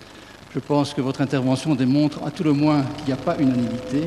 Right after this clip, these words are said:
et que donc au moins le ceta n'est peut-être pas une loi scélérate non plus. Euh, nous allons maintenant changer d'un peu de sujet,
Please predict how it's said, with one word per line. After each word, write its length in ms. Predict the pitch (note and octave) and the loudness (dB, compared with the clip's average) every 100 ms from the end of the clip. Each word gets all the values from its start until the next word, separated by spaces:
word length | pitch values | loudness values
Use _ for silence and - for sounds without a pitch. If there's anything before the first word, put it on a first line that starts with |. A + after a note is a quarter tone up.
| E3 - - - - - | -4 -8 -10 -10 -10 -8
et 80 | |
que 120 | - C3 | -6 0
donc 220 | C#3 C3+ | 0 0
au 80 | D3 | 0
moins 320 | C#3+ D3 D#3+ D3 | 2 4 4 2
le 80 | B2 | -4
ceta 320 | - A#2 C#3+ | -4 -2 0
n'est 80 | B2+ | 0
peut-être 400 | B2+ A#2+ A#2 C3 | -2 -6 -8 -8
pas 180 | - A#2+ | -8 -6
une 120 | A#2+ | -6
loi 100 | A2+ | -8
scélérate 400 | B2+ A2+ A#2 - | -8 -8 -8 -10
non 120 | A2+ | -12
plus. 420 | - - - - - - - - - - - - - - | -12 -16 -16 -16 -18 -18 -16 -14 -14 -16 -16 -18 -18 -12
Euh, 240 | D3 C#3+ C#3+ - B2+ | -8 -6 -8 -10 -10
nous 120 | C#3+ | -4
allons 120 | D3 D3 | -2 -2
maintenant 280 | C#3+ D#3 | -2 -2
changer 280 | D3 D3+ C3+ | -2 -2 0
d'un 100 | C#3+ | 0
peu 140 | C3 C3+ | -2 -4
de 40 | |
sujet, 480 | - C3+ A#2+ F#3 | -2 -2 4 6